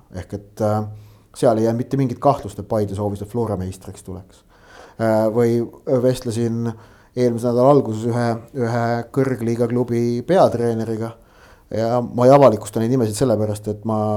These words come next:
ei leppinud kokku seda, et, et me, et, et see jutt on on the record, see oli meil omavaheline jutt, sellepärast ma nime ei ütle, kes ütles, et ta harva on kellegi või millegi poolt, äh, kõrgliigas, kui tema enda klubi pole selle asjaga seotud.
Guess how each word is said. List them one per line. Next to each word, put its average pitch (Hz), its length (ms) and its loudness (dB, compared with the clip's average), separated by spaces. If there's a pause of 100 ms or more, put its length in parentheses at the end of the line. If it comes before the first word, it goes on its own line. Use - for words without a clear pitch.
(140)
ei 113 160 -2
leppinud 120 380 -2
kokku - 300 2
seda, 90 280 -6
et, 90 140 -10
et 92 140 -8 (100)
me, 101 160 -4 (320)
et, 104 260 -6
et 110 120 -6
see 117 120 -6
jutt 113 240 -8
on 107 220 -2
on 170 180 0
the 117 120 0
record, 113 360 -4
see 113 140 -2
oli 104 180 0
meil 104 200 -4
omavaheline 107 500 0
jutt, 107 140 -8
sellepärast 101 260 -6
ma 101 80 -6
nime 139 180 -2
ei 123 80 0
ütle, - 280 -8 (480)
kes 113 180 -4
ütles, 117 200 -16
et 110 220 -6 (160)
ta 120 160 0
harva 120 400 2
on 98 140 -4 (240)
kellegi 104 420 2
või 101 140 -2
millegi 107 340 -2
poolt, 104 540 -2
äh, 98 220 -2
kõrgliigas, 107 640 -2
kui 98 140 -8
tema 107 160 -2
enda 110 160 -2
klubi 107 260 -2
pole 101 340 -2
selle 107 200 -6
asjaga 101 240 -8
seotud. 101 440 0